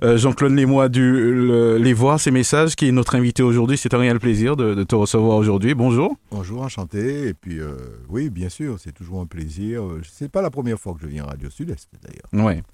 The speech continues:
Speaker 1: Ah, ben, c'est, c'est, c'est bon à souligner. J'étais peut-être pas encore là à l'époque.
Speaker 2: <laughs> C'est ça.
Speaker 1: En, en tout cas, ça, ça fait plaisir. Un parcours, euh, exceptionnel. Je sais que tu as une certaine humilité, hein, puisqu'on discute un petit peu à, à, avant l'émission,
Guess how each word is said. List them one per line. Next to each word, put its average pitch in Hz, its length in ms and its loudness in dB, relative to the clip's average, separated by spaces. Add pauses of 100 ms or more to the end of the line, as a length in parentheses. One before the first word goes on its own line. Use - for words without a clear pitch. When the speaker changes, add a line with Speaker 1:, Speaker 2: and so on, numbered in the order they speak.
(100)
Speaker 1:
Ah, 92 160 2
ben, 101 120 2
c'est, 92 160 -2
c'est, 90 300 -6
c'est 101 160 -6
bon 90 140 0
à 95 60 2
souligner. 90 340 -2
J'étais 80 260 -6
peut-être - 380 -4
pas 131 100 2
encore 120 380 4
là 110 140 4
à - 20 4
l'époque. 139 440 2 (100)
Speaker 2:
<laughs> 247 120 -4
C'est 120 140 -4
ça. 107 360 -6
Speaker 1:
En, 131 180 0
en 131 120 2
tout 143 120 2
cas, 139 180 2
ça, 131 160 0
ça 135 160 0
fait 139 160 0
plaisir. 139 440 2 (300)
Un 127 120 2
parcours, 143 600 4
euh, 120 300 4
exceptionnel. 139 640 0
Je 131 100 0
sais 208 160 -2
que - 80 -16
tu 156 100 -2
as 139 40 2
une 131 100 4
certaine 143 420 -2
humilité, 139 520 2
hein, 104 100 2
puisqu'on 120 240 -2
discute 139 380 -2
un 131 80 2
petit 131 200 -2
peu 139 220 2
à, 120 60 4
à, 107 260 -2
avant 120 200 4
l'émission, 123 500 2